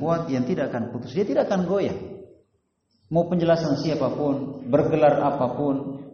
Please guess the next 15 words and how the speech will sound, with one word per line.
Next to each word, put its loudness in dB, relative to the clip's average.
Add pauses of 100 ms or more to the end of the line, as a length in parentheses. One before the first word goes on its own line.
(360)
ya, -4
ketika -2
dia 2
telah 2
sampai 0
pada 4
keyakinan 2
tidak 2
ada 0
yang 4
berhak 2
disembah 0
kecuali 2
Allah, 0 (240)
maka -4